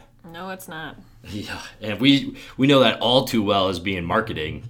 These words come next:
Speaker 2: people, right? I have to imagine you've been on a little bit over a year now at Shape. We kinda brought you on to pour fuel on the fire of, of what we were doing and the momentum we had, but it's hard out here in kinda startup land, isn't it?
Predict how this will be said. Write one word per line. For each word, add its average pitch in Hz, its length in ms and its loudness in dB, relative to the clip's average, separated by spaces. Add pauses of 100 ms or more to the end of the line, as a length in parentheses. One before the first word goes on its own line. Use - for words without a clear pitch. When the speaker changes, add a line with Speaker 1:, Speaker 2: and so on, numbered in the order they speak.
(100)
Speaker 2:
people, 87 300 -4
right? 90 260 0
I 90 80 0
have 95 200 -6
to 98 100 -4
imagine 98 380 -4
you've 95 160 -8
been 95 140 -6
on 95 320 -4 (300)
a 95 60 -6
little 101 220 0
bit 101 140 4
over 95 260 0
a 92 40 -2
year 98 360 -2
now 95 260 -2
at 90 100 -4
Shape. 95 380 -2
We 98 60 -4
kinda 92 260 -8
brought 95 220 -2
you 98 160 -6
on 92 100 -2
to 87 60 -6
pour 95 480 -8
fuel 101 260 -8
on 98 140 -4
the 95 40 -8
fire 95 520 -2
of, 90 240 -12
of 92 480 -8
what 101 160 -2
we 98 80 -6
were 92 80 -8
doing 98 260 -8
and 95 100 -8
the 87 40 -8
momentum 92 560 -8
we 85 100 -8
had, 90 320 -6
but 82 320 -6 (180)
it's - 140 -8
hard 110 220 2
out 85 160 0
here 87 200 -2
in 85 300 -8
kinda 85 380 -6 (100)
startup 101 480 -2
land, 85 300 -8
isn't 90 200 -8
it? - 200 -12